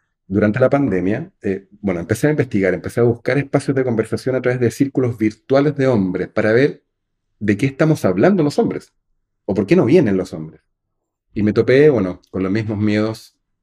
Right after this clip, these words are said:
eh, del género femenino, con las mismas preocupaciones y con temas, eh, muy similares. Dije, "Bueno, entonces,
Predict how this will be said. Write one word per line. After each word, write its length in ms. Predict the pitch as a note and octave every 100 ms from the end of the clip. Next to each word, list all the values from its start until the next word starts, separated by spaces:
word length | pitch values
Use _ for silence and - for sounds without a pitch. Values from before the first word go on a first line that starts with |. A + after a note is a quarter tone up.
| _ _
eh, 160 | - F#2+
del 160 | F2 E2
género 320 | F#2 F2 F2
femenino, 680 | F#2 G2 B2 G#2 A2 A#2+ - _ _ _ _
con 220 | - F#2+ F#2
las 120 | F2
mismas 240 | G#2+ G#2
preocupaciones 840 | G2+ F#2 F#2 - C3 A2+ G#2 - _ _ _ _ _
y 100 | G#2+
con 220 | G2 G2+
temas, 400 | G#2+ A#2 A#2+ A#2+ -
eh, 140 | G2 G2
muy 260 | G2+ B2+
similares. 640 | C#3 C#3 B2+ - F#2 - _ _
Dije, 140 | - A#2
"Bueno, 160 | C#3
entonces, 560 | G2 B2 B2 C3+ -